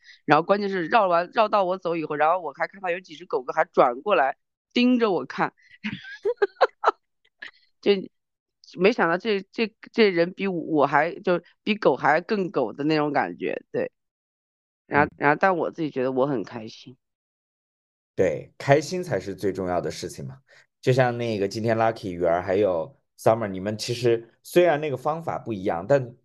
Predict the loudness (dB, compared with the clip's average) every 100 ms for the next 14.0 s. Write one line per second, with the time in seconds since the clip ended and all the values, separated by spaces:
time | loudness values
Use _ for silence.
0 | _ 0 0 0 -2 -2 0 2 2 -2
1 | -4 -6 0 0 -2 -2 2 4 2 0
2 | -8 -8 -8 -16 -18 -4 -2 0 -2 0
3 | -2 -2 -4 -2 -4 -8 -8 -8 -10 -12
4 | -20 _ _ _ 0 2 2 0 0 -2
5 | -4 -14 -10 -6 -2 -2 -4 _ _ 4
6 | 4 4 -2 -4 0 2 4 0 -4 -4
7 | -4 -4 -8 0 0 0 -8 -8 0 0
8 | 0 -6 -8 -10 -10 -12 -14 _ _ -20
9 | -8 -4 4 4 4 0 -2 -4 -4 -20
10 | _ 4 4 2 -4 0 0 0 0 -4
11 | -2 -2 -2 -2 -4 -2 -2 -2 -2 -2
12 | -4 -6 -6 -4 -2 -2 -2 -2 0 0
13 | -2 -4 -2 -4 -4 -8 -10 -14 -16 -18